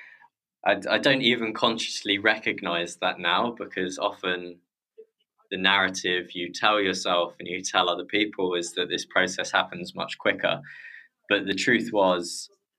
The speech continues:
I had kind of soft commitments from that trip, but I went back to the U K having to actually still run a business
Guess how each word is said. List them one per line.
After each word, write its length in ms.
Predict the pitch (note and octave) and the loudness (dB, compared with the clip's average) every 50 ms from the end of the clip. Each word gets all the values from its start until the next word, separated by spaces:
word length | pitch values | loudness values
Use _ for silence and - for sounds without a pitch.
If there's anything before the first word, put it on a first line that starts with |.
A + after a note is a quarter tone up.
| _ _ - | _ _ 0
I 120 | G2 F#2+ F#2+ | 2 2 2
had 460 | F#2 F#2 F#2+ F#2 F2+ F2 F2 F2 - - - - - _ _ _ _ _ _ _ _ _ _ _ _ _ _ _ _ _ _ _ _ _ _ _ _ _ _ _ _ _ _ _ _ _ _ _ | 4 4 4 4 4 4 2 0 -2 -10 -14 -16 -16 _ _ _ _ _ _ _ _ _ _ _ _ _ _ _ _ _ _ _ _ _ _ _ _ _ _ _ _ _ _ _ _ _ _ _
kind 160 | - G#2 G2+ | -4 -2 0
of 120 | F#2+ F#2+ F#2+ | 0 0 -2
soft 480 | - - - A#2+ G#2+ - - - - | -4 0 0 0 0 0 -4 -10 -12
commitments 640 | - A2 G2+ G2 G2+ G2 G2+ F#2+ F2+ F#2 F#2+ - - | -10 -2 0 0 0 0 -2 -4 -6 -6 -6 -8 -10
from 320 | - - G2 F2+ F2 F#2 F2+ | -6 -2 -2 -2 -2 -2 -2
that 260 | E2+ F2 - - - _ _ - | -2 -2 -2 -4 -10 _ _ -10
trip, 440 | - D3+ D3+ D3 C3 - - - - _ _ _ _ _ _ _ _ _ _ _ _ _ _ - | -6 -2 0 0 0 0 -2 -8 -16 _ _ _ _ _ _ _ _ _ _ _ _ _ _ 2
but 320 | G#2+ G2+ G2+ F#2+ F#2+ F#2+ - _ - - | 2 4 4 2 -2 -8 -16 _ 0 2
I 160 | G2+ G2+ G2 | 2 2 4
went 300 | G2 G2+ F#2+ G2 F#2+ F#2+ | 4 2 2 2 0 2
back 260 | G2 F#2 F#2+ G2 - - - | 2 2 2 0 -6 -10 -10
to 60 | F#2+ | -8
the 80 | F#2 F#2 | -8 -6
U 220 | F2+ F2+ F#2 F#2 | -6 -6 -6 -6
K 560 | F#2 - G#2+ G2 G2 F#2+ F#2 F#2 F2+ F2 - _ _ _ _ _ _ _ _ _ _ _ _ _ _ - | -6 -2 0 2 4 4 2 2 0 -4 -10 _ _ _ _ _ _ _ _ _ _ _ _ _ _ 0
having 340 | - A2+ G#2+ G#2 G2+ F#2+ F#2+ | 0 2 2 2 -2 -2 -4
to 160 | F#2+ G#2 G2 | 0 0 0
actually 600 | F#2+ F#2+ - - - G2 F#2+ F#2+ F#2 F#2 F#2+ - - _ | 0 0 -4 -6 -2 0 2 2 2 2 -2 -6 -12 _
still 360 | - - - - A2 G#2+ G#2+ | -8 -6 0 2 2 2 4
run 200 | G#2 G#2 F#2+ F#2+ | 4 2 2 2
a 40 | F#2+ | 2
business 640 | F#2+ B2 B2+ - G#2+ F#2 F2+ F2 - - - - | 0 0 0 0 -2 -2 -2 -2 -4 -8 -12 -12